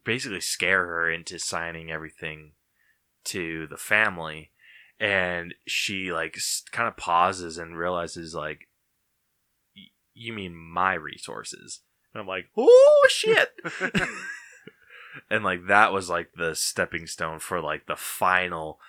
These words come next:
the amazing final scene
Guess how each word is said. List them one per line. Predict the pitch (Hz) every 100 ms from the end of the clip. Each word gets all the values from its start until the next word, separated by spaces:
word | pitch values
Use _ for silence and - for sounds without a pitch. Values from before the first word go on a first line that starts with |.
| - _
the | 101 87
amazing | 95 87 87 95 110 120 104 95
final | - 92 92 87
scene | - 104 95 85 85